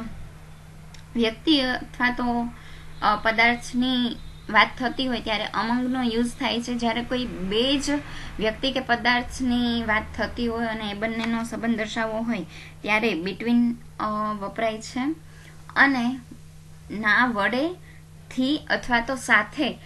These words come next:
આ ત્રણ અર્થ દર્શાવવા હોય ત્યારે preposition with-નો ઉપયોગ થાય છે. હવે જોઈએ ગતિદર્શક, અ, અવયવો, અ, preposition for direction.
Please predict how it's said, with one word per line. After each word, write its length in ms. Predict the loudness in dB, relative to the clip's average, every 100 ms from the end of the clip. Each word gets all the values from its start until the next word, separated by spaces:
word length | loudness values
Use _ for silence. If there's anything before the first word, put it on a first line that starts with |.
| -16 -6
આ 60 | -4
ત્રણ 440 | -4 0 4 6 4
અર્થ 300 | 4 2 2
દર્શાવવા 640 | -2 -2 -2 -4 -4 -2 -2
હોય 360 | -2 -2 -2
ત્યારે 420 | -2 -4 -4 -2 -2
preposition 760 | -4 -6 -6 -6 -4 0 2
with-નો 400 | 2 -2 -4 -2
ઉપયોગ 240 | -2 0 -2
થાય 340 | -2 -2 -2
છે. 220 | -2 -2 -2 -4 -12 -14 -18 -18 -18 -18 -18 -18 -14 -12 -12 -14 -16 -18 -18 -18 -8 0
હવે 220 | 4 4
જોઈએ 260 | 4 2
ગતિદર્શક, 680 | 2 2 4 6 4 2 -4 -6 -14 -16 -16 -16 -16 -18 -18 -18 -18 -18 -18 -18 -10 0
અ, 120 | 2 4 2 0 -2 -6 -16 -18 -18 -18 -18 -16 -14 -12 -12 -12 -14 -16 -16 -6
અવયવો, 400 | -4 -2 -2 0 -2 -2 -12 -14 -12 -12 -14 -8
અ, 340 | 0 4 4 2
preposition 520 | 0 2 2 2 4 4
for 180 | 4 2
direction. 540 | 2 2 2 -2 -6